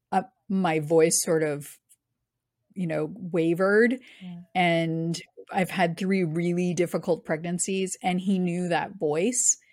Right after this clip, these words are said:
Speaker 1: And so he goes, "Where, where are you now?" I said, "I'm headed to the doctor." He goes, "I'll see you there." So, uh, when I left her office, I was leaving. And when I was leaving, going to my car, he met me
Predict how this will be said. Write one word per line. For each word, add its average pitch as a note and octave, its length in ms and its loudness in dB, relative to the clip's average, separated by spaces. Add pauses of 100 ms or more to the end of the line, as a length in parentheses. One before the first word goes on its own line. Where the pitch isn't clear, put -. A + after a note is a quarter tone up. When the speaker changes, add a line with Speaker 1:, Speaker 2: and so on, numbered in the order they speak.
(680)
Speaker 1:
And E3 600 -2 (280)
so F3+ 200 2
he F3+ 140 0
goes, D#3 460 2
"Where, E3+ 380 4
where F3 220 4
are E3 40 6
you D3+ 120 2
now?" D#3 320 -8
I F3 100 -4
said, E3 160 -4
"I'm D#3+ 100 -4
headed D3+ 260 -4
to - 80 -10
the C#3+ 100 -4
doctor." C#3+ 300 -8
He D#3+ 100 -8
goes, D3 240 -8
"I'll F3 100 -2
see - 160 0
you D3+ 100 0
there." - 300 -12 (640)
So, E3+ 440 4 (240)
uh, G3 140 4
when G3+ 180 0
I F#3 100 4
left G3 540 2
her G#3 240 -2
office, D#3+ 880 -2 (420)
I F3 340 2 (360)
was F#3 240 2
leaving. G3 500 2
And F3 100 -4
when E3+ 140 -2
I E3 60 0
was D#3+ 120 -4
leaving, F#3 480 0
going E3 260 2
to F3 100 -8
my D3 140 -2
car, D#3 520 -2 (300)
he A3 240 2
met F3 260 2
me D3+ 260 -2